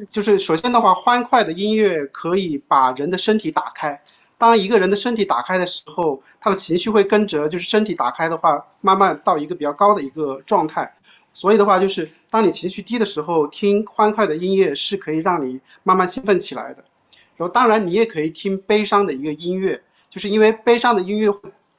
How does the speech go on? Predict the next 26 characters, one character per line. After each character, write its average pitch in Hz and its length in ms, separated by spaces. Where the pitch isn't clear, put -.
让 214 220
你 143 100
可 160 140
以 165 140
共 156 360
情， 135 300
当 196 160
你 170 60
同 165 240
理 180 80
到 170 120
这 160 100
些 156 120
东 175 220
西， 143 260
然 165 120
后 180 80
让 185 220
你 170 80
把 170 100
情 151 300
绪 202 80
释 - 340
放 175 240
出 156 140
来。 120 180